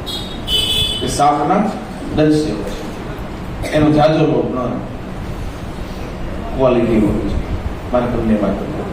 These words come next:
છે. એક બીજી વાત મહત્વની. તમે કોઈ દિવસ વિચાર્યું કે આપણા મંડળમાં જે કોઈ પણ મુમુક્ષુ સાધુ થવા માટે આવે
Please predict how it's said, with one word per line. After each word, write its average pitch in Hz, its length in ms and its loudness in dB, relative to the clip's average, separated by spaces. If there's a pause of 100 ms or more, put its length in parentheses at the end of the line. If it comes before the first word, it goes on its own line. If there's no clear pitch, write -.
(4000)
છે. 143 40 4
એક 123 160 2
બીજી 139 240 4
વાત - 140 6
મહત્વની. - 560 0 (1400)
તમે 165 160 2
કોઈ 175 120 4
દિવસ 180 260 4
વિચાર્યું 156 640 0 (880)
કે 180 60 2
આપણા - 540 2
મંડળમાં 185 800 4
જે 151 140 4
કોઈ 202 220 6
પણ 202 140 2
મુમુક્ષુ 165 500 2
સાધુ 160 400 2
થવા 139 160 2
માટે 135 300 2
આવે - 200 2